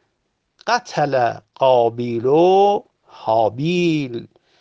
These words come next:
حسد در واقع سررشتهٔ تمام بدی هاست و به واسطهٔ آن قابیل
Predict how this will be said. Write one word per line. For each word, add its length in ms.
حسد 800
در 200
واقع 880
سررشتهٔ 1200
تمام 580
بدی 480
هاست 800
و 100
به 180
واسطهٔ 800
آن 440
قابیل 1160